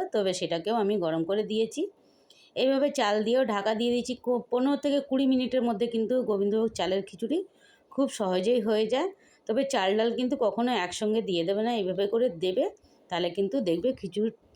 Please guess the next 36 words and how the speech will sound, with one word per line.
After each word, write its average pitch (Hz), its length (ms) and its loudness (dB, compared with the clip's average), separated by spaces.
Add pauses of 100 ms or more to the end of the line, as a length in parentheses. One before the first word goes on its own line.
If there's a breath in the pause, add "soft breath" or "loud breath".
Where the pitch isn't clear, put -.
(140)
স্বাদটা - 460 -4
কিন্তু 220 300 -2
খুব 240 260 -2
দারুণ 147 340 0
হয়। 147 200 -4 (600 soft breath)
অনেক 240 180 0
সময় 262 200 0
কী 262 200 -2
হয়ে 285 120 2
যায়, 311 160 2
চালটা 190 400 0
বেশি 208 300 -2
সেদ্ধ 226 300 -2
হয়ে 269 160 2
যায়, 302 140 2
ডালটা 175 360 0
দা-, 165 460 -2
বেশ 185 200 -4
খাড়া 156 180 -4
খাড়া 156 220 -4
থেকে 156 300 -6
যায়, 147 180 -2 (400 soft breath)
ওই 180 120 0
জন্য 226 160 2
এইভাবে 214 340 0
করে 240 260 2
দেবে, 202 260 0 (100)
দেখবে 170 220 -2
দারুণ 143 400 -2
হয়। 139 220 -8 (760 soft breath)
তারপরে 269 300 0
এই 262 100 4
দেখো, 262 220 2
খিচুড়িটা 247 440 -2
প্রায় 240 320 0
হয়ে 214 280 2